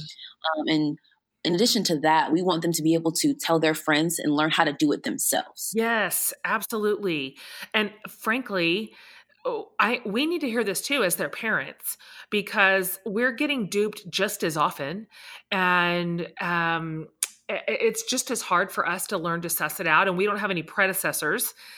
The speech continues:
Speaker 2: to
Speaker 1: Mm-hmm.
Speaker 2: teach us how to teach them. Um, and so I just see you fitting a place right now in culture that is so, so important. I, one thing I know as a mom of,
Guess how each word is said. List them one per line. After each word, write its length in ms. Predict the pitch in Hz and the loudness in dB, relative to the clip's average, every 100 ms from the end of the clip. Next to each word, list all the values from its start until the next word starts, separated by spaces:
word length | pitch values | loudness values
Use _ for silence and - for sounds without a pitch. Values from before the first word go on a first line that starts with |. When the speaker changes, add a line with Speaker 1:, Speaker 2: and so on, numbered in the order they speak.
| - - | -20 -6
Speaker 2:
to 120 | 190 | -4
Speaker 1:
Mm-hmm. 180 | 170 160 | 2 4
Speaker 2:
teach 260 | 262 135 170 | 4 4 2
us 240 | 156 190 | 2 2
how 120 | 202 | 2
to 80 | 165 | 2
teach 360 | 156 220 - - | 0 -2 -2 0
them. 400 | 165 135 175 226 _ - - - | 0 0 -2 -10 _ -20 -18 -4
Um, 320 | 202 185 180 180 | 2 4 4 2
and 160 | 190 | -2
so 300 | 180 220 180 - | 0 2 2 4
I 160 | 202 | 2
just 300 | 220 247 - | 0 -2 -2
see 300 | - 208 190 | -2 0 0
you 420 | 165 165 170 170 175 - - | -2 -2 0 0 -2 -10 -6
fitting 360 | 170 170 196 - | -4 -2 -4 -6
a 60 | |
place 640 | - - 175 160 190 226 - | -10 -4 -2 0 0 -2 -4
right 280 | 185 175 180 | 0 0 2
now 220 | 156 170 | 0 0
in 140 | 175 | -2
culture 440 | 160 - 147 170 190 | -8 -8 -8 -6 -4
that 160 | 175 | -4
is 140 | 160 - | -6 -8
so, 520 | - - 185 175 185 | -6 -6 -4 -2 -2
so 260 | 185 196 170 | -2 -2 -2
important. 480 | 160 156 170 147 - - - - | -4 -8 -10 -10 -14 -12 -12 -4
I, 80 | - - | -2 -2
one 240 | 214 226 294 | -2 0 0
thing 140 | 311 | 0
I 100 | 233 | 2
know 300 | 185 156 160 | 2 2 2
as 180 | 196 180 | 0 0
a 40 | |
mom 240 | 170 156 160 | 0 0 0
of, 220 | 156 | -2